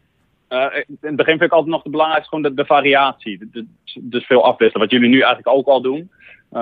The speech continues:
en, en mocht daarbij komen, in plaats van een keer een duurtraining, dat je bijvoorbeeld met z'n tweeën, eh, een beetje kop over kop gaan rijden. Ja, eh, zo'n trainingsvorm kan er ook nog altijd wel een keer in passen. Ehm, maar probeer gewoon heel veel te variëren. Dat, eh,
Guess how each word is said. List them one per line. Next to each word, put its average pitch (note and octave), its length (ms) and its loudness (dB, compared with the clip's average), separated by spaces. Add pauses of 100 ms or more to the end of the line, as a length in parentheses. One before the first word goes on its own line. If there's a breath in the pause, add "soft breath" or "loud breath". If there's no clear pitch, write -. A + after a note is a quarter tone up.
en, B2 160 -4
en C3 100 -2
mocht C#3 200 2
daarbij C3+ 320 4
komen, C3 440 0
in B2+ 80 -10
plaats C3 200 -4
van C3 100 -12
een C3 60 -10
keer C3+ 160 -6
een A#2+ 80 -8
duurtraining, B2 720 -2
dat B2 240 -4
je B2 80 -8
bijvoorbeeld A#2 420 -6
met B2+ 280 -2
z'n A2+ 60 -12
tweeën, A#2+ 380 4
eh, G2 60 -2 (360)
een A2 60 -6
beetje A#2+ 220 0
kop C#3 160 2
over C3 180 2
kop C#3+ 180 2
gaan B2 160 -2
rijden. A2 480 0 (100)
Ja, F#2+ 340 -8
eh, - 80 -20 (260)
zo'n B2 180 -4
trainingsvorm A2 480 -2
kan A2+ 160 0
er A#2 60 2
ook C3 120 0
nog C#3 160 -4
altijd A#2 220 -4
wel A2 200 -2
een A#2+ 60 -10
keer A2+ 180 0
in G#2+ 120 -4
passen. F#2+ 380 -2 (480 soft breath)
Ehm, G#2 240 -6
maar A#2+ 120 2
probeer C3+ 260 4
gewoon C3+ 200 2
heel C#3+ 220 4
veel C3+ 140 2
te B2 120 -4
variëren. A#2+ 500 0
Dat, G#2 180 -6
eh, A2 60 -6